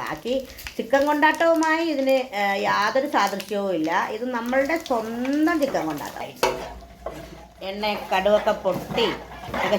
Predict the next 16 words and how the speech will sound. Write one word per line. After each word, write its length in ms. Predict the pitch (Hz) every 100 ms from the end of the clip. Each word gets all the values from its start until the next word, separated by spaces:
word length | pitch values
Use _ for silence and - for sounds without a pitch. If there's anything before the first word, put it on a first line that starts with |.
| 202
ശരിയായിട്ടുണ്ട്. 680 | 185 190 170 165 170 175 214 208
ഇനി 120 | 202 214 180
ഇതിലേക്ക് 380 | 180 175 180 214 180
നമ്മൾ, 260 | 175 175 202 247 247 - - - 196 208 220 - -
നമ്മൾ 180 | 254 262 269 254
ഇഞ്ചി 280 | 269 294 320 262
ഉണക്കി 400 | 233 254 254 311
വെച്ചിരുന്നതാണ് 640 | 247 214 208 214 202 202 220
ഒന്ന് 160 | 202 196
ഇടുന്നത്. 420 | 170 180 185 170 175 220
നമ്മളിപ്പോൾ 460 | 214 233 254 262 262 262
ചെയ്തുകൊണ്ടിരിക്കുമ്പോൾ 960 | 220 220 254 277 285 254 240 233 233 233 208
വെയിൽ, 360 | 202 220 262 269 226 - - - - 196
ഇളം 180 | 214 208
വ-, 240 | 185 175 160 156
വൈകുന്നേരത്തെ 580 | 196 226 240 247 254